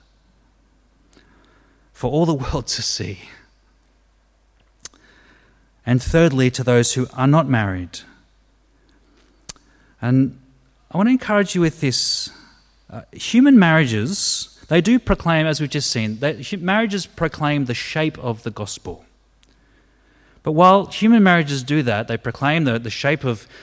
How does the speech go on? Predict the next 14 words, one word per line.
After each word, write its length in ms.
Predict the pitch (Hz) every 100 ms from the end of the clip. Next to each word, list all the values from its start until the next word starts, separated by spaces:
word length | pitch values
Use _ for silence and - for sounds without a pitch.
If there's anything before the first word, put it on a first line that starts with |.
| - -
Christ 340 | 127 151 -
and 80 | 143
his 140 | 131
church, 680 | - 104 110 170 - - - _ _ _ _ _ -
singleness 720 | - 214 247 233 180 139 -
proclaims 680 | - 151 139 139 135 139 120
the 120 | 160
sufficiency 1000 | - - 202 - 302 - 233 - 143 120
of 380 | 117 117 107 110
the 80 | 110
gospel. 580 | 101 - - 90 80 _ _ _ _ _ _ _ _ _ _ _ _ _ _ _ _ _ _ _ _ _ _ _ _ _ _ _ _ _ _ _ _ - -
So 140 | -
this 180 | 160 151
song 480 | - 147 156 180